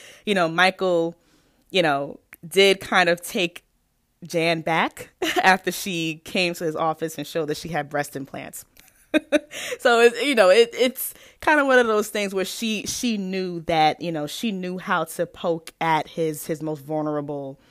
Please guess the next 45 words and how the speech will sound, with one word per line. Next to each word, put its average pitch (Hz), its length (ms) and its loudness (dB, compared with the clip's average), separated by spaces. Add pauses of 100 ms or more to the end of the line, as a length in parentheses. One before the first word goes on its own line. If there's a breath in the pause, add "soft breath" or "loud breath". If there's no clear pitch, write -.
(260 soft breath)
points, - 560 -8 (380 soft breath)
um, 160 240 0
and, 156 120 -2
and 156 220 -2
in 156 80 -2
his 160 180 -4
most 151 200 -4
vulnerable 147 360 -8
state. 139 460 -6
And, 151 240 -2
you 156 60 -4
know, 139 140 -8
she, 156 320 -6
she 180 200 -6
knew 156 180 -4
that 151 160 -2
a, 143 160 -4
a 147 40 -4
physical 160 840 -4 (380 soft breath)
enhancement 175 920 -4 (160)
would, 151 540 -4
you 156 120 -8
know, 139 120 -8
have 147 320 -2
him 151 520 -6 (120)
running 151 300 0
back 143 280 4
to 151 120 -2
her. 120 320 -8 (960 soft breath)
So 185 180 2
whatever, 135 400 -2
but 185 160 2
that, 196 260 4
that's 180 220 2
their 160 80 0
business. 143 400 -10
We'll, 190 180 0
we 254 140 0
might 247 340 4
get 220 140 2
into 214 280 -2
that 185 300 0
further 175 380 0
in 165 400 -4
the, 156 340 -2